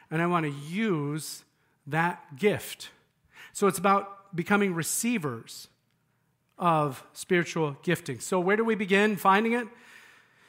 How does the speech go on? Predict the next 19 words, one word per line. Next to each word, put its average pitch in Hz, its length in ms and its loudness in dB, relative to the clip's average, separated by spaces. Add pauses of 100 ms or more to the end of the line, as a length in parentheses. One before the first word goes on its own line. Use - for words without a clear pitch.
(420)
Well, 151 100 -4
number 196 200 4
one, 196 280 6
it's - 340 -4
receiving 185 880 -4 (880)
Christ 143 640 -4 (520)
as 135 120 -6
Savior. 127 460 -10 (1400)
Now, 165 100 4
I 165 80 2
know 175 180 4
that 175 140 0
that, 160 300 0
that 156 180 -4
feels 151 160 -4
like, 139 140 -6
"Ooh, 160 120 -2
that's, 135 280 -6 (120)
yeah, 127 240 -8